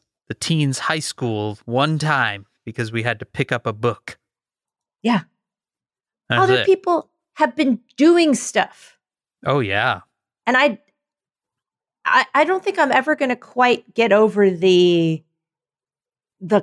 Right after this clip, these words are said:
Speaker 2: contrast. Like, that whenever, occasionally I still see people on Facebook, they're like, "And we went out to eat again tonight."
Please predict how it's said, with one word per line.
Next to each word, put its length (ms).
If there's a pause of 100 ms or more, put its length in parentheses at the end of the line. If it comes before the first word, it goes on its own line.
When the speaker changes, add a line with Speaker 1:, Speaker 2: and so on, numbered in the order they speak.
Speaker 2:
contrast. 800
Like, 240 (1040)
that 240
whenever, 540 (440)
occasionally 540
I 60
still 220
see 140
people 260
on 100
Facebook, 440
they're 120
like, 260 (380)
"And 180
we 100
went 160
out 160
to 120
eat 160
again 260
tonight." 380